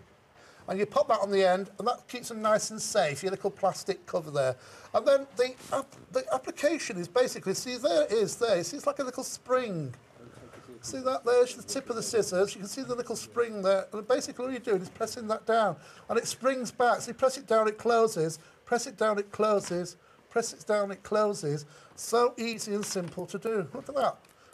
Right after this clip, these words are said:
Dead easy. So when you're cutting out, instead of going like, "Nip, nip, nip, nip,"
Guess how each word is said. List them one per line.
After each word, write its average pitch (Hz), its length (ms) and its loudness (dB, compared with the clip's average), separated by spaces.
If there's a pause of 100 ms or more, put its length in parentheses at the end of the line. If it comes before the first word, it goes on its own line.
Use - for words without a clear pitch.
Dead 285 180 2
easy. 247 280 -4
So 220 160 -2
when 294 160 -2
you're 269 80 0
cutting 226 380 -2
out, 220 320 4
instead 277 260 -2
of - 200 -2
going 240 220 6
like, 208 140 0
"Nip, 190 220 0
nip, 156 220 -4
nip, 156 180 -4
nip," 151 180 2